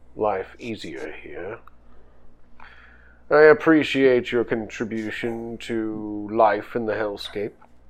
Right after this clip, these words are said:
if you can call it life, afterlife. <clears throat> Now, to start the trial of this child, what's her name?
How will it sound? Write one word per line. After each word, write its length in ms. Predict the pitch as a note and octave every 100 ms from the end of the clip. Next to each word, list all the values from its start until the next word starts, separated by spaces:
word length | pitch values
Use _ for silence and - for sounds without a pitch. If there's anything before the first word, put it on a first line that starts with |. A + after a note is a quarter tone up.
| - - - _ - -
if 320 | G2 - -
you 80 | G2+
can 200 | - G2
call 240 | G2+ F#2
it 140 | F#2+ -
life, 360 | F#2 F2+ B2 - - - _ _ -
afterlife. 720 | - - - F2+ E2+ F2+ - - - - - - - - - - - - -
<clears throat> 540 | G3 E3+ - - - - - - - _ -
Now, 560 | D3 D3+ C#3 A#2 G#2+ - - - - - - - - - - -
to 80 | C3
start 360 | - D#3+ D#3+
the 60 | D#3
trial 540 | - D#3+ D3+ D3 C3
of 100 | A#2
this 180 | A2 A2
child, 580 | - - C3 A#2+ A#2 G2+
what's 240 | A2 A#2+
her 140 | - A#2+
name? 520 | A2+ A2+ A#2 A2+ A#2